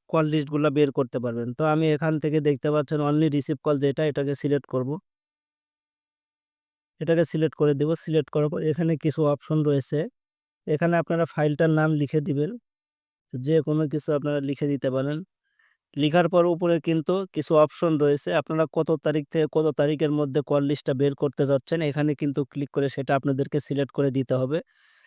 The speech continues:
সিলেক্ট করে নিচে ডান ক্লিক করে দিতে হবে। এটাও সেমভাবে কিন্তু সিলেক্ট করে নিচে দেখতে পাচ্ছেন ডান কিন্তু লিখা রয়েছে, এই ডান এখান থেকে কিন্তু ডান সিলেক্ট করে দিতে হবে। দেওয়ার পরে এখানে দেখতে পাচ্ছেন export to পিডিএফ নামের, আহ, অপশন রয়েছে,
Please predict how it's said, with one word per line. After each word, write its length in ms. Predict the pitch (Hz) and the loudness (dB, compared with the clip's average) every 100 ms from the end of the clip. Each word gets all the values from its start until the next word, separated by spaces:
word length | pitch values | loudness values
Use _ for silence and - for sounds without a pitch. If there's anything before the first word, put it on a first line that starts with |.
| _ | _
সিলেক্ট 280 | - 151 151 | -2 0 2
করে 140 | 160 147 | 2 2
নিচে 240 | 147 156 | 2 0
ডান 280 | 139 139 151 151 139 - _ | 2 2 4 2 -2 -12 _
ক্লিক 200 | - 151 - | -6 -4 0
করে 160 | 151 | 0
দিতে 200 | 143 139 | 2 0
হবে। 140 | 151 165 | 0 0
এটাও 200 | 160 151 | 4 2
সেমভাবে 500 | 147 151 147 143 143 147 | 2 0 2 2 2 0
কিন্তু 200 | 135 131 | -2 -4
সিলেক্ট 320 | - 135 135 | -4 -4 -2
করে 120 | - 143 | 2 2
নিচে 200 | 143 131 | 2 0
দেখতে 240 | 131 - | -2 0
পাচ্ছেন 320 | 143 - 147 139 | 0 0 0 0
ডান 200 | 127 127 143 | 2 0 0
কিন্তু 240 | 139 139 135 | 0 0 0
লিখা 260 | 131 143 | -2 -2
রয়েছে, 360 | 135 135 127 151 160 _ _ _ _ _ - | 0 0 -2 -6 -8 _ _ _ _ _ -4
এই 120 | 135 | -2
ডান 220 | 131 139 156 | 4 4 4
এখান 220 | 151 156 147 | 2 2 0
থেকে 180 | 160 | 0
কিন্তু 300 | 151 151 139 160 147 127 | 0 -2 0 -2 -2 -4
ডান 160 | 127 147 | -2 0
সিলেক্ট 300 | 143 147 143 | -2 -4 -2
করে 160 | - 143 | 0 0
দিতে 220 | 143 135 | 0 0
হবে। 240 | 135 143 185 - _ _ - | -2 -2 -8 -10 _ _ 0
দেওয়ার 260 | 139 160 | 6 6
পরে 180 | 156 156 156 | 6 4 2
এখানে 200 | - 165 | 2 0
দেখতে 220 | 160 - | 0 0
পাচ্ছেন 280 | 156 151 160 156 | 0 0 0 -2
export 380 | 156 - 151 - | -2 -2 -2 -2
to 100 | 160 | -4
পিডিএফ 380 | 143 151 139 156 151 | -2 -2 0 -2 0
নামের, 340 | 147 147 143 | 0 2 0
আহ, 340 | 131 - 151 139 | -2 -4 0 0
অপশন 280 | 139 - 151 | 0 0 0
রয়েছে, 360 | 139 135 - 143 | 2 0 -2 -6